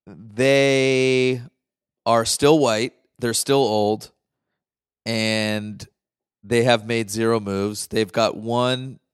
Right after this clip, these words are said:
you know, big move in them with Bumgarner, but really, how much are you gonna get right now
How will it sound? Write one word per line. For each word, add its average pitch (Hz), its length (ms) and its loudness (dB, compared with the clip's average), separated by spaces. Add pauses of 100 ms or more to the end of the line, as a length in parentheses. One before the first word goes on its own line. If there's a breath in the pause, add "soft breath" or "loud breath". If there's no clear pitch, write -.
(840)
you 135 120 -8
know, 101 200 -6
big 123 360 -2
move 120 340 -2
in 120 180 -4
them 101 400 -8
with 101 280 -6 (240)
Bumgarner, 104 760 -4
but 104 400 -4 (540)
really, 120 800 2
how 123 180 -2
much 139 260 -2
are 135 60 2
you 123 160 0
gonna 110 220 -4
get 120 320 0
right 110 280 -2
now 107 640 -2